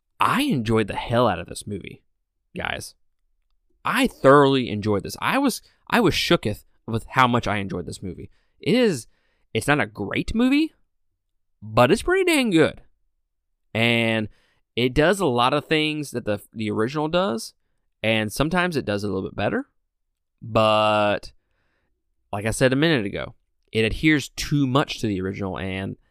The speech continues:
that ultimately holds it back from being, uh, an, an amazing movie, to be honest with you. But first, I wanna start off with the opening scene.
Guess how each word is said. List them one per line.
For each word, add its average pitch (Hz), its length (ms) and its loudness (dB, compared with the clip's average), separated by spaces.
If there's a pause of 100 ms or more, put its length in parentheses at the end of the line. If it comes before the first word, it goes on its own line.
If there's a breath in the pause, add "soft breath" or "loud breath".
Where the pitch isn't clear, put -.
(120)
that 110 180 0
ultimately 107 480 -4
holds 120 420 0
it 92 160 -4
back 104 320 -2
from 101 180 -8
being, 95 460 -8 (580)
uh, 95 360 -4
an, 101 180 -6
an 101 140 -6
amazing 104 420 -2
movie, 73 200 -14
to 107 80 -12
be 92 80 -6
honest 78 200 -12
with - 140 -14
you. - 140 -16 (760)
But 113 160 -2
first, 185 220 8
I - 20 4
wanna 147 140 2
start 127 180 6
off 113 100 4
with 120 100 -6
the 73 80 -4
opening 92 300 -6
scene. - 280 -12